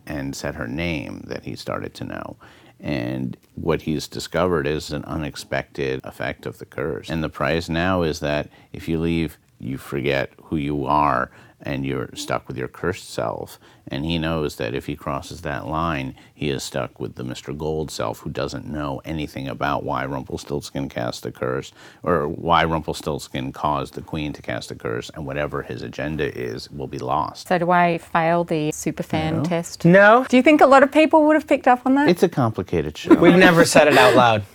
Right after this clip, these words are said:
Speaker 2: It's chilling to see Cora come out of the shadows.
Speaker 3: Yes.
Speaker 2: How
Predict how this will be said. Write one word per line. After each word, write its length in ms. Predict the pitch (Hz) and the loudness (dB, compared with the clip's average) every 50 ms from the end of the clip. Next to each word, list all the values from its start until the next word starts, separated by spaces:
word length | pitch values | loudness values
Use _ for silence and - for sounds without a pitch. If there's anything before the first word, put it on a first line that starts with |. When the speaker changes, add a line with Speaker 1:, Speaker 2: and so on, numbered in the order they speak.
| - | 4
Speaker 2:
It's 260 | - 262 254 - - - | 4 4 4 4 -2 -10
chilling 340 | - - 302 302 320 320 320 | 2 6 6 8 8 8 6
to 100 | - - | 4 2
see 180 | - - 254 226 | 2 4 2 2
Cora 360 | - - 226 214 202 208 214 | 4 6 8 8 10 8 6
come 200 | 214 - 220 202 | 6 4 4 6
out 140 | 185 175 170 | 6 6 6
of 80 | 180 156 | 4 2
the 60 | 175 | 0
shadows. 760 | - - - 180 180 175 165 160 151 147 - - - - - | 0 4 6 8 8 8 8 6 6 2 0 -4 -6 -4 -2
Speaker 3:
Yes. 760 | 98 90 87 92 101 107 107 104 95 - - - - - - - | 0 0 2 4 4 6 6 4 2 0 -4 -6 -8 -10 -12 0
Speaker 2:
How 540 | - 240 226 226 233 233 240 254 240 240 | 2 6 8 10 10 12 10 10 8 6